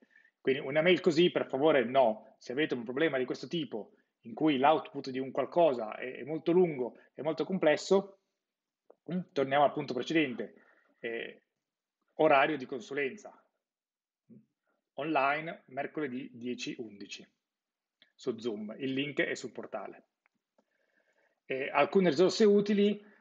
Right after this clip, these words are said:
eh, il wiki di Open C V l'abbiamo già, era già linkato dalla pagina, eh, dalla home page di open C V punto org, la documentazione, docs punto open C V punto org slash quattro due zero,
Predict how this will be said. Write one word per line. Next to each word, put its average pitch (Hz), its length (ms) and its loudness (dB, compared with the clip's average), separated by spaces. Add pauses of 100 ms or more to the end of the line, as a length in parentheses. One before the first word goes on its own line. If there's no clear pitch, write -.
(600)
eh, 123 340 -6
il 120 80 -6
wiki 175 380 2
di 143 60 0
Open 147 160 0
C 147 160 -6
V 185 180 4
l'abbiamo 135 300 0
già, 120 640 2
era 123 220 -6
già 127 100 -4
linkato 131 420 0
dalla 117 220 -6
pagina, 117 580 -6 (540)
eh, 104 300 -14
dalla 110 180 -6
home 113 100 -8
page 131 360 2
di 110 120 -6
open 113 200 -4
C 131 160 -8
V 127 80 -8
punto 139 280 -2
org, 170 300 4
la 127 80 2
documentazione, 151 1200 -4
docs 131 380 0
punto 123 240 -6
open 117 180 -6
C - 140 -12
V 120 140 -6
punto 120 240 -2
org 123 220 2
slash 117 420 -6
quattro 120 280 -8
due 131 240 -2
zero, 175 440 4